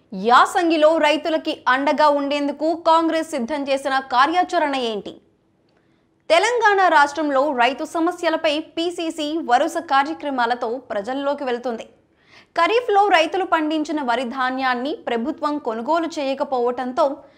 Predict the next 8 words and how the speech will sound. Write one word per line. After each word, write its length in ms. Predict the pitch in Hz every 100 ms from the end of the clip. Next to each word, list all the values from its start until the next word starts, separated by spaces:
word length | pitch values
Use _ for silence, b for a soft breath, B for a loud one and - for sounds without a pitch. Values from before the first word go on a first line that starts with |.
| B B
రోజుల 420 | 285 403 480 427 440
తరబడి 340 | 339 311 302 311 339
కల్లాల్లోనే 640 | 262 226 302 339 294 233 233
ఉన్నాయి. 340 | 285 214 208 - _ _ _
దీంతో 400 | 185 226 240 254 311
రైతులకి 640 | 381 339 359 381 339 359 -
అండగా 400 | 240 254 262 262 339 -
కాంగ్రెస్ 420 | 330 381 359 349